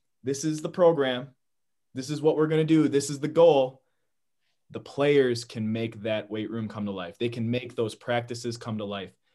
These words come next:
if they understand why. If they understand why you want them to be the leaders, if they understand why y'all want to win state one day.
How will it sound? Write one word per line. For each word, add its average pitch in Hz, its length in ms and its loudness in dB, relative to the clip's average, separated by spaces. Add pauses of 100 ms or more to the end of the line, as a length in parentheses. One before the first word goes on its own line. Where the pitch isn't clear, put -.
if - 100 -16
they 117 140 -2
understand 113 560 -4
why. 90 420 -10 (920)
If 113 140 -12
they 127 120 2
understand 135 560 -2
why 123 340 0
you 120 160 0
want 117 280 -4
them 113 200 -4
to 117 120 -12
be 110 140 -8
the 104 100 -10
leaders, 90 560 -12
if 113 160 -10
they 123 140 -2
understand 135 520 -4
why 117 540 -2 (320)
y'all 123 280 2
want 123 200 -2
to 120 100 -12
win 110 200 -6
state 107 340 -8
one 90 200 -12
day. 80 200 -14